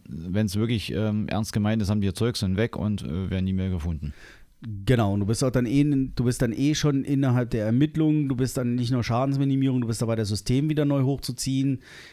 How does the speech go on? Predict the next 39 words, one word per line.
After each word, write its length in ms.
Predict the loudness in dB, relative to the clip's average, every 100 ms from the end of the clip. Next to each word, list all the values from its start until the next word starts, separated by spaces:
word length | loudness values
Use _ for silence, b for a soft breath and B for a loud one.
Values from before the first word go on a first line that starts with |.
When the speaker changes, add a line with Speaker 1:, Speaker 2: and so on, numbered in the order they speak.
| B
Speaker 2:
aus 200 | -4 -2
Backups 380 | -2 -2 -2 -2
wieder 140 | -2 0
herzustellen. 640 | -2 -2 -4 -2 0 0
Wieso 180 | 0 -2
trug 360 | -4 -4 -2
sich 180 | -2 -2
da 140 | -2 0
so 80 |
ein 100 | 0
bisschen 260 | 0 0 2
rum? 360 | 4 6 6 2 B B B B B B
Sehr, 320 | -6 0 0 2
sehr 120 | 0
fiese 260 | 0 -2 0
Verschlüsselungssoftware 840 | 0 0 0 0 0 -2 -2 -4
geht 260 | 0 -2 0
sogar 420 | 0 2 2 2
hin, 460 | 4 4 4 0 -6
f-, 220 | -10 -6
ähm, 560 | -2 0 2 2 2 2
wird 300 | 0 -2 -12 -16 -16 -16 -8
ein 80 | -6
guter 380 | -2 0 2 2
Hack, 400 | 4 2 -2 -12 -14 B
sag 200 | -6 -2
ich 60 | -2
ja 80 | -2
auch 100 | 0
immer 160 | 0
wieder, 120 | 0
ein 100 | -2
guter 240 | -2 0 2
Hack 220 | 0 -2
ist 120 | -2
lange 460 | 2 2 2 2 0
und 180 | -2 -4
fies 220 | -4 -2
vorbereitet. 680 | 0 2 2 2 0 -2